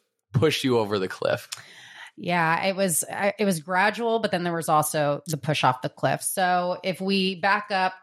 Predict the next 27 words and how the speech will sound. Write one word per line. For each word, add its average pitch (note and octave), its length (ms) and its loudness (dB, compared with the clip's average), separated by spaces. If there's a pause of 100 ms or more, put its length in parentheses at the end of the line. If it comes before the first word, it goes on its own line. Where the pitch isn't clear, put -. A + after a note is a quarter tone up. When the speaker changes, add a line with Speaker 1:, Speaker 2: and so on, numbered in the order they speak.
Speaker 2:
to E3+ 500 2 (240)
March G3 320 2
second F3 500 0 (220)
of D#3 100 0
twenty F3 300 2
twenty, D#3 460 2
that D3+ 160 4
was E3+ 120 2
my E3 160 2
first E3 380 0
day E3 480 0 (120)
at F3 220 2
Google, D#3 560 0 (320)
a D#3+ 80 2
week E3+ 160 2
before F3+ 320 2
covid D#3 380 0
hits. C#3 420 0
So F#3+ 140 0
pretty A3+ 380 0
awful E3+ 340 2
timing D#3 460 2
to D#3 100 -2
start D#3 420 0
a E3+ 60 -4
new D3+ 180 0
job. C#3 500 0